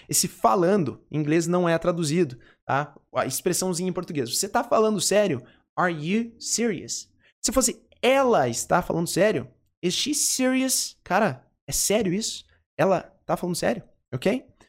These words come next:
Então, não tem o falando sério, alright? Só o sério. Então, "Are you serious?", você, cara, você tá falando?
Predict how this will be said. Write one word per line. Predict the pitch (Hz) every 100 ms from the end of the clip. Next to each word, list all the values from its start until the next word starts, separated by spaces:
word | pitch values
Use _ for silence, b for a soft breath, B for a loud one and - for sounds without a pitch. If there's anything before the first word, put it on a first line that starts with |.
| _ -
Então, | 156
não | 165 175
tem | 185 156 160
o | 170 - _ _ _ _ _ -
falando | 139 131 165 170 117 _ -
sério, | - 92 - _ -
alright? | 104 139 220 - _ -
Só | 139
o | 147
sério. | - - - _ _ _ _
Então, | 202 208
"Are | 202 240
you |
serious?", | 330 - - 247 247 247 - - _ _
você, | - -
cara, | - 196
você | -
tá | 220
falando? | - 196 233 226